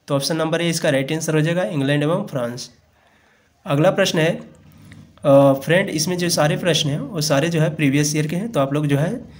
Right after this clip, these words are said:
शुरू से अंत तक ज़रूर वॉच कीजिएगा और थोड़ा सा भी स्किप ना करें, सारे वीडियो, अ, क्वेश्चन को जो है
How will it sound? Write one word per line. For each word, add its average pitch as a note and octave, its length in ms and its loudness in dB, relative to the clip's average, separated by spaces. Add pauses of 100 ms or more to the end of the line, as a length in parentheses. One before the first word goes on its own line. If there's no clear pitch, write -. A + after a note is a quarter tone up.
(280)
शुरू D#3+ 240 -2
से E3+ 220 -2
अंत C3+ 260 -2
तक E3+ 80 0
ज़रूर C3+ 300 0
वॉच B2 220 -4
कीजिएगा A#2 520 -6 (320)
और C3 240 -4
थोड़ा D#3 140 2
सा F3+ 140 2
भी F3 180 0
स्किप G3+ 260 -6
ना C#3 160 0
करें, D3+ 340 -4
सारे D#3 280 0
वीडियो, D#3+ 220 0
अ, D3+ 160 -6
क्वेश्चन C#3+ 600 0
को F3 120 -4
जो C#3 100 0
है D#3 220 -4